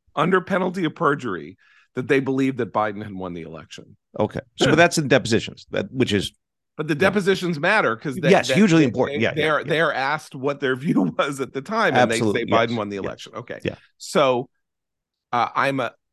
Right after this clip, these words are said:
Speaker 1: first of all, I'm a strong believer in the First Amendment, and, you know, and, and not using, you know, the press freedom and <laughs> everything you can possibly say. I write for, you know, I,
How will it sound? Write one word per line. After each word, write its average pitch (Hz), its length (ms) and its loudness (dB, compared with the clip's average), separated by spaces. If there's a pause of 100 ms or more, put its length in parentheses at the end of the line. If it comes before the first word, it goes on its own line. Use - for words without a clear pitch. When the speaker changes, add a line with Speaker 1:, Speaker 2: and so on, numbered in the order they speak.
Speaker 1:
first 143 140 -4
of 131 80 -6
all, - 80 -8
I'm 107 160 -4
a 90 80 -6 (220)
strong 131 420 -2
believer 117 560 -4
in 104 120 -6
the 104 60 -8
First 98 280 -6
Amendment, 87 320 -8 (880)
and, 92 360 -4 (360)
you 110 120 -6
know, 85 220 -4
and, 90 280 -6
and 90 340 -8
not 107 300 -4
using, 104 640 -6
you 113 120 -8
know, 80 100 -6
the 80 100 -8
press - 440 -4
freedom 85 480 -6
and 85 220 -14 (240)
<laughs> - 240 -10
everything 190 340 2
you 165 120 -2
can 151 140 -6
possibly 147 420 -2
say. 117 340 -6 (280)
I 131 140 -2
write 147 300 0
for, 120 360 -2 (340)
you 135 80 -8
know, 92 200 -2
I, 82 140 -6